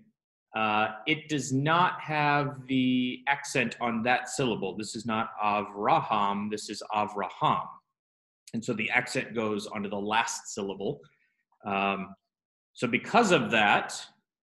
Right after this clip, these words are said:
because it has the accent on the last syllable, that is a closed syllable, but what letter is, what vowel is under the hay?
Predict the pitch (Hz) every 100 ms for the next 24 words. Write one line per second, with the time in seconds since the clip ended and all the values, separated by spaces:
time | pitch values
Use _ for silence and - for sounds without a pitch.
0 | _ - 107 143 131 123 - 151 175 165
1 | 139 143 - 143 - 151 120 123 120 110
2 | 107 123 147 - - - 110 104 92 120
3 | 202 - _ _ _ _ _ 117 117 110
4 | - - 165 202 151 98 - 113 104 101
5 | 123 185 - - _ 113 117 - - -
6 | 123 139 131 127 131 131 123 - 120 107
7 | - 123 127 127 113 113 117 117 107 113
8 | 107 101 123